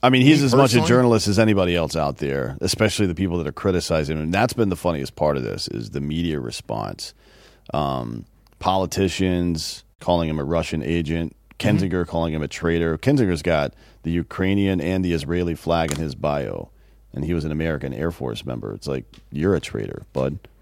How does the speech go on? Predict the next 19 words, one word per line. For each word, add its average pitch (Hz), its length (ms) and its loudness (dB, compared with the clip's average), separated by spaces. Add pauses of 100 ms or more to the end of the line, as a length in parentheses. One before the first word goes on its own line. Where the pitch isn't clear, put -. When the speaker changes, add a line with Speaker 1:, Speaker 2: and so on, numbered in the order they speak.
(440)
Speaker 1:
Those 87 180 2
aren't 101 140 2
your 73 100 -2
countries. 90 560 -4
Speaker 2:
No. 123 200 2
Speaker 1:
What 95 100 -8
the 95 80 -6
fuck 98 200 2
are 98 40 -2
you 98 100 2
doing? 87 380 0 (480)
Um, 80 480 2 (280)
and 117 160 6
then 135 300 6
John 113 300 4
Kirby's 101 400 4
bitch 92 260 0
ass 82 260 2
today 82 520 0